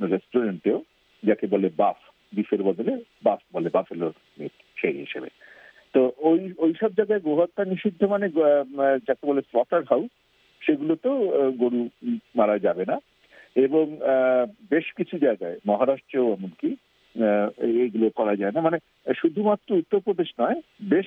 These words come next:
কটা বিজেপি শাসিত রাজ্য এবং যেসব জায়গায়, উম, অনেকদিন আগে থেকেই একটা, আহ, ধ-, মানে হিন্দুত্ববাদীদের একটা, আহ,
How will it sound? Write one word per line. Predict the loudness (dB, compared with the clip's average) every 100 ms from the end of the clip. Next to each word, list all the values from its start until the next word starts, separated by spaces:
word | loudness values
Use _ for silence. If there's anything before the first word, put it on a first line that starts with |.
| -4
কটা | -2 -2
বিজেপি | -2 -2 -2 -4 -4
শাসিত | -4 -4 -4 -2
রাজ্য | 0 -2 -2
এবং | -2 -2 -2
যেসব | -2 -2 -4 -2
জায়গায়, | 0 2 2 0 -4 -4
উম, | -2 0 0
অনেকদিন | 0 -2 0
আগে | 0 0
থেকেই | -4 -4 -2 0 0
একটা, | -2 0 0 0 _ _ -6
আহ, | 0 0 0 -6 -12 -4
ধ-, | -2 0 -2 0
মানে | -2 -2 -2
হিন্দুত্ববাদীদের | 0 -2 -2 -4 _ -2 0 2 2 0 0 0 0 -2 -2
একটা, | -2 _ -2
আহ, | -2 _ _ _ _ -6 -2 -2 -2 -4